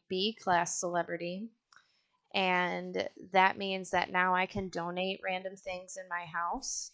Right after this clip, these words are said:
to my fans, uh, because I'm just, I'm very generous. So as I upgrade all my trashy things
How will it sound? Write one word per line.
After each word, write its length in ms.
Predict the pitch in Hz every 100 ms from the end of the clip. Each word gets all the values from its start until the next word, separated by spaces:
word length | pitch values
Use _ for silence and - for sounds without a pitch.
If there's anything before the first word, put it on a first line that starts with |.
| -
to 240 | 208 190
my 160 | 180 175
fans, 760 | - 180 175 196 240 247 - - _ _ _ _ -
uh, 120 | 190
because 200 | 196 190
I'm 100 | 190
just, 260 | 180 180 - -
I'm 160 | 185
very 220 | 180 180 175
generous. 600 | 170 165 - 190 - -
So 600 | - - 175 170 180 170 - _
as 140 | 190 175
I 100 | 170
upgrade 540 | 180 180 180 170 165
all 160 | 170 165
my 160 | 165
trashy 480 | - - 170 - 185
things 500 | - 175 180 175